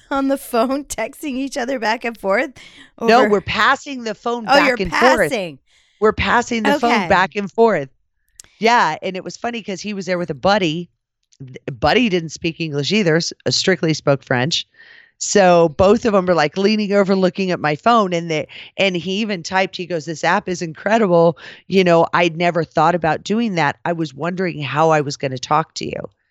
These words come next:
Speaker 2: He just wanted to be in the same room with me
Speaker 1: That's awesome.
Speaker 2: and came all the way from Paris, France, and said, "I wanna do drinks and, you know, book drinks and everything." And we just,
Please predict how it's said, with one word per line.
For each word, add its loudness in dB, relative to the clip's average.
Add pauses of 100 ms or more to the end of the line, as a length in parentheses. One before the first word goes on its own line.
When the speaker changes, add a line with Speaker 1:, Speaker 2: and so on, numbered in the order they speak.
(300)
Speaker 2:
He 2
just 4
wanted 4
to -4
be 0
in -2
the -6
same -4
room 0
with -6
me -12 (180)
Speaker 1:
That's -6
awesome. -12 (200)
Speaker 2:
and 2
came 2
all 6
the 4
way 4
from -4
Paris, 0
France, -2 (720)
and 0
said, -2 (100)
"I -2
wanna -2 (420)
do 0
drinks -2
and, -6
you 0
know, 0 (140)
book 0
drinks -2
and -6
everything." -6
And -4
we 0
just, -8